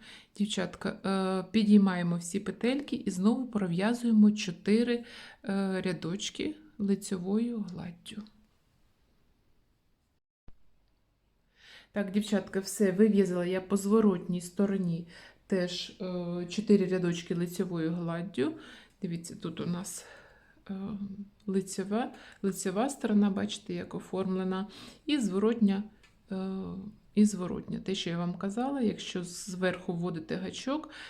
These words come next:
то буде отакий, е, основа, так сказати, е, так би мовити, зворотніми петельками. Так, зв'язали. Дивіться, далі.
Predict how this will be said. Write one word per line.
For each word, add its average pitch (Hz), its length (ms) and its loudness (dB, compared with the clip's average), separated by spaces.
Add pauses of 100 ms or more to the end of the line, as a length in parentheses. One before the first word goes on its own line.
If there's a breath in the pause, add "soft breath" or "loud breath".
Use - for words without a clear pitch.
(220 loud breath)
то 269 400 0
буде 208 260 2
отакий, 175 720 -8 (120)
е, 175 120 -8 (220)
основа, 214 440 4
так 180 220 -8
сказати, 180 580 -6 (500 loud breath)
е, 175 140 -2
так 175 220 -2
би 170 80 -4
мовити, 196 560 0 (100)
зворотніми 175 580 -2
петельками. 170 640 -6
Так, 165 220 -6
зв'язали. 175 520 0
Дивіться, 180 400 -2
далі. 170 420 0